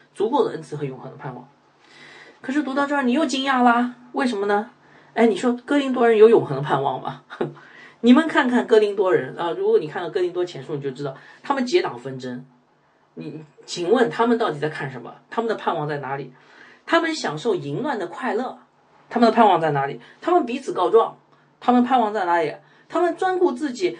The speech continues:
不顾软弱的弟兄姐妹，他们盼望在哪里啊？而且如果你读到哥林多前书第十五章，有意思了，哥林多人还否认复活，请问他们的盼望是在地上还是在天上？但是你看保罗怎么说的？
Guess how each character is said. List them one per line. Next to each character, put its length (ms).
不 160
顾 220
软 180
弱 160
的 100
弟 160
兄 180
姐 140
妹， 120
他 100
们 120
盼 180
望 140
在 140
哪 180
里 120
啊？ 180
而 100
且 140
如 140
果 100
你 100
读 140
到 140
哥 100
林 140
多 120
前 180
书 100
第 100
十 220
五 160
章， 280
有 140
意 120
思 200
了， 120
哥 100
林 140
多 100
人 100
还 100
否 280
认 120
复 220
活， 240
请 220
问 240
他 140
们 80
的 60
盼 220
望 100
是 80
在 120
地 240
上 120
还 60
是 80
在 60
天 300
上？ 220
但 220
是 140
你 60
看 200
保 160
罗 120
怎 100
么 100
说 260
的？ 260